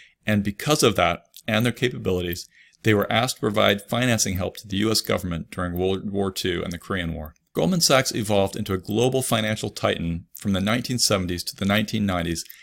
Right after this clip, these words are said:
as they took on new partnerships, expanded overseas, and dominated new markets. They went public in nineteen ninety-nine, raising seven billion in capital, which was primarily used to grow the business.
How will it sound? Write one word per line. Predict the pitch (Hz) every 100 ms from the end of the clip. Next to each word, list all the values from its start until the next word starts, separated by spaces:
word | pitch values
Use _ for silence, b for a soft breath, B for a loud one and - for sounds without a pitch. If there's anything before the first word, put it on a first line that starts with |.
| B _
as | 107 101
they | 101
took | - 123
on | 113 98 92 -
new | 110
partnerships, | 120 - 98 101 - 98 - - _ _ -
expanded | - - 110 113
overseas, | 107 104 107 - 92 92 - B B B -
and | 107 101 -
dominated | 101 98 92 82 85
new | 85 90
markets. | 85 82 - - - _ _ _ _ _ _ _ _ _ _ -
They | 110
went | 120 -
public | - 139 151
in | 123 110
nineteen | 117 - 123
ninety-nine, | 123 123 117 95 85 82 B B B - -
raising | 107 101
seven | 95 - 127 135 123
billion | 113 113 104 98
in | 92
capital, | - 92 - 80 82 _ _ _
which | 104 -
was | 90
primarily | - - 101 98 107 110 101
used | 95 90
to | -
grow | 87 87
the | 82
business. | 80 76 76 - -